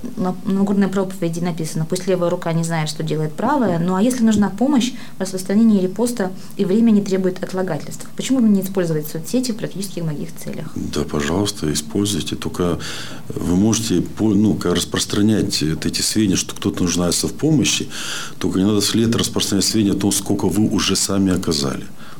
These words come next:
Speaker 2: Вот в этом смысле, да. Это должен только вы и тот, кому вы по-, даже тот, кому вы подарили, в принципе, если он об этом не будет знать, кого благодарить, это будет высшая с-, как бы такая степень пожертвования. Когда ты даёшь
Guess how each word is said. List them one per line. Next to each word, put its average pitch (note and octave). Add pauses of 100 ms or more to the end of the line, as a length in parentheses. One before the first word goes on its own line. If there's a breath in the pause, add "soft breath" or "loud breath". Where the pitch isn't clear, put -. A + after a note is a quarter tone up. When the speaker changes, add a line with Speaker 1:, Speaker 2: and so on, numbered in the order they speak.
(120)
Speaker 2:
Вот -
в G2
этом G#2
смысле, -
да. C2 (520)
Это -
должен F2+ (200)
только E2+
вы A#2+ (380 loud breath)
и -
тот, -
кому F2+
вы F2+
по-, -
даже G#2
тот, A#2+
кому A#2
вы A#2
подарили, A2
в -
принципе, F#2+ (680 loud breath)
если -
он F#2
об E2+
этом F2+
не F#2
будет E2
знать, G2+
кого F2+
благодарить, D2+
это -
будет D2+
высшая D#2
с-, - (800 loud breath)
как -
бы -
такая -
степень D#2
пожертвования. D2+
Когда -
ты D2
даёшь F2